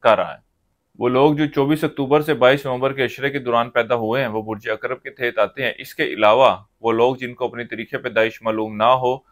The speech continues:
मगर उनका नाम जाल, जे, द्वाद, जोए, नून से शुरू होता है, तो वे बुर्ज अकरब के तहत आएंगे।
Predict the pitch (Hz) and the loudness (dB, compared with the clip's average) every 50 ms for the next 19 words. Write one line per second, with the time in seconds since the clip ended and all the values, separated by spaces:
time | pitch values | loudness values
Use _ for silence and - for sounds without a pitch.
0 | _ _ _ _ _ _ _ - 120 120 120 147 147 120 - - 123 123 120 110 | _ _ _ _ _ _ _ -2 0 2 6 6 6 4 4 0 -6 -8 -4 0
1 | 131 123 120 113 110 120 120 104 90 98 _ _ _ _ _ _ _ _ _ _ | 0 2 4 6 6 6 6 4 0 -6 _ _ _ _ _ _ _ _ _ _
2 | _ 110 110 120 110 113 123 131 131 127 120 113 110 107 113 120 123 127 131 120 | _ -2 4 6 8 8 8 8 6 2 -10 -18 -12 -6 -2 0 0 0 0 -2
3 | 107 113 110 107 110 117 123 120 117 113 110 117 113 120 120 120 113 101 110 117 | 0 4 6 8 8 8 6 4 0 -6 -4 -2 0 0 -2 -4 -4 -6 -4 -4
4 | 127 127 - 156 143 - 135 127 127 120 117 110 107 - 143 135 113 107 - 117 | -4 -4 -4 -6 -6 -4 -4 -4 -4 -2 -2 -2 0 2 4 4 4 2 0 -4
5 | 120 123 120 110 113 101 98 131 101 76 - - 113 120 113 - 127 120 - 110 | -4 -2 -2 -4 -6 -6 -4 -4 -4 -2 -2 -2 -2 -2 -2 -2 -6 -4 -2 0
6 | 110 131 143 - _ - 101 104 98 90 87 85 85 87 | 0 0 0 -2 _ -4 -2 -2 -2 -4 -8 -12 -14 -16